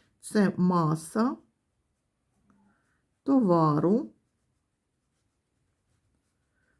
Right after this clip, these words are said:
у великих ящиках.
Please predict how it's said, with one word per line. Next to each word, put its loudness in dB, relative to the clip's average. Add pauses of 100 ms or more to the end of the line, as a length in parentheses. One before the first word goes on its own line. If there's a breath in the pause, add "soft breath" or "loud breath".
(240)
у 2 (100)
великих 0 (2500)
ящиках. -2